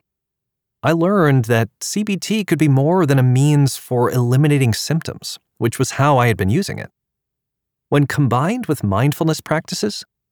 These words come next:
it could also address questions of meaning, purpose,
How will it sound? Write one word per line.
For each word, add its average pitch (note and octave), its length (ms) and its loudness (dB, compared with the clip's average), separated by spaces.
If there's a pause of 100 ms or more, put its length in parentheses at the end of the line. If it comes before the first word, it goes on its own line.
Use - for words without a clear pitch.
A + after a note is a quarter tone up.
(120)
it B2 140 -2
could D3+ 140 0
also G3+ 300 0
address E3 380 -2
questions C#3+ 580 0
of G#2+ 180 -2
meaning, D#3 460 2 (320)
purpose, F3+ 480 -2